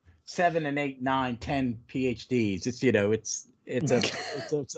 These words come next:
Speaker 1: odd mix of, you know, that, uh, of comic science.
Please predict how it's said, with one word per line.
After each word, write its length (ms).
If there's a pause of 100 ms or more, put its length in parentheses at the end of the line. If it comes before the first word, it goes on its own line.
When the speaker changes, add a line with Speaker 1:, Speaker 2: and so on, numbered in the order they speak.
Speaker 1:
odd 360
mix 400
of, 220 (720)
you 120
know, 120
that, 300
uh, 420
of 300
comic 480
science. 720